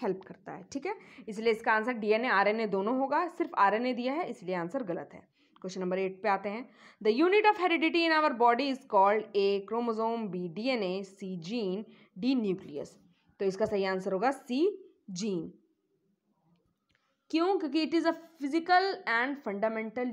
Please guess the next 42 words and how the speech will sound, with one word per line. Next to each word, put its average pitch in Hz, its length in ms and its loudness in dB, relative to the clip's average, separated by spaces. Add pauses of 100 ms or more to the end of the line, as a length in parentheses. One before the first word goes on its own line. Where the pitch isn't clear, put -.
unit 180 380 -6 (100)
of 175 140 0 (200)
heredity। 165 480 -8
जीन 180 260 -6
को 233 120 -6
फिजिकल 190 400 -6
और 208 60 -2
फंडामेंटल 175 580 -6
यूनिट 175 300 -6
भी 180 100 -6
हेरिडिटी 175 400 -10
का 185 100 -4
बोला 170 220 -4
जाता 170 280 -6
है, 254 240 -6 (440)
इसीलिए 302 440 4
जो 190 140 0
है 208 360 -2 (420)
ये 262 440 -2
हेरिडिटी 208 500 -4
की 262 100 -4
यूनिट 190 380 -4
बोली 165 180 -6
जाती 151 380 -14
है। 165 60 -18 (840)
क्वेश्चन 226 180 -6
नंबर 220 160 0
नाइन्थ 240 300 0
पे 285 60 2
आते 247 240 2
हैं। 254 220 -2
जीन, 302 400 0 (440)
what 349 300 2
is 285 140 0
a 294 100 2
gene? 233 360 0 (260)
A, 233 300 4
segment 269 320 0
of 320 160 2
D 247 120 0 (100)
N 196 80 0
A, 220 120 -2